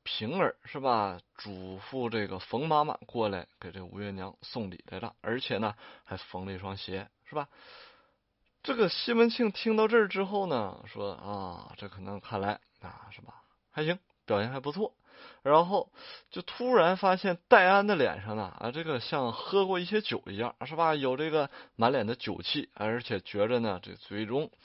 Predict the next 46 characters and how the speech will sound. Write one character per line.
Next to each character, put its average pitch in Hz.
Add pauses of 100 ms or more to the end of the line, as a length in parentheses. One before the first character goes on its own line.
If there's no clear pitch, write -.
(240)
还 104
有 95
一 95
定 98
这 90
个 -
酒 -
气 -
的 101
味 143
道。 98 (800)
就 226
问 247
这 127
戴 107
安 92
说 180 (140)
：“你 147
小 101
厮 117
跑 107
哪 117
儿 -
去 -
喝 110
酒 107
去 -
了 92
呢？” 92 (760)
戴 98
安 95
说 90
：“是 -
这 131
样， 143 (320)
是 139
吧？ 131 (280)
我 104
这 151
个 120
出 -
门 143
的 160
时 135
候 135
呢， 113